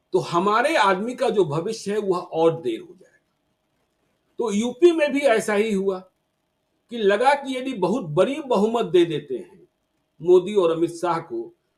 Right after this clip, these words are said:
तो हमारे योगी जी का भविष्य और देर हो जाएगा। तो प्रशांत किशोर, दो हज़ार ग्यारह चुनाव विधानसभा का नरेंद्र मोदी के साथ, दो हज़ार चौदह लोकसभा का, चाय से चर्चा से लेकर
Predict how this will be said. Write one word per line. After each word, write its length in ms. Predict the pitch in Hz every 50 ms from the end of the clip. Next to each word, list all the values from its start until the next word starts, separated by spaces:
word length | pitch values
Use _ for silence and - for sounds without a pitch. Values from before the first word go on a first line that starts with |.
| _ -
तो 60 | 214
हमारे 460 | 170 165 190 202 214 220 233 254 294
योगी 380 | 285 254 233 226 226 208 226 220
जी 120 | 208 226
का 160 | 175 220 202
भविष्य 400 | 170 139 151 156 190 180 - -
और 200 | 143 147 160 156
देर 160 | 143 160 160 139
हो 140 | 135 147
जाएगा। 360 | 143 139 131 123 123 120 113 - _ _ _ _ _ _ _ _ _ _ _ _ _ _
तो 280 | - 262 294 330 320 294 - - - _ _ _ _ _ _ _ _ _
प्रशांत 400 | - 175 202 202 208 233 240 208
किशोर, 280 | 196 220 - 220 214 208 165
दो 160 | 139 160 190
हज़ार 320 | 185 196 175 220 202 196 180
ग्यारह 560 | 160 143 160 160 165 175 185 185 185 175 - - _ _ _ _ _
चुनाव 480 | - 147 147 151 151 156 160 151 - - -
विधानसभा 540 | 123 113 131 160 175 180 185 185 170 185 185
का 180 | 185 - 185
नरेंद्र 360 | 151 135 135 135 143 139 135
मोदी 280 | 135 127 131 135 165 175
के 140 | - - 160
साथ, 200 | - 175 170 123
दो 220 | 123 127 135 127
हज़ार 140 | 135 143 139
चौदह 460 | - - - 123 120 - 147 190 220 - _ _ _ _ _ _ - 131
लोकसभा 520 | 147 143 - - - 95 - - - _ _
का, 100 | _ _ _ _ _ _ _
चाय 240 | - 147 147 160 156
से 160 | 151 - 147
चर्चा 360 | 139 - 139 127 - - 165 156
से 160 | - - 131
लेकर 480 | 127 135 151 147 208 220 247 247 -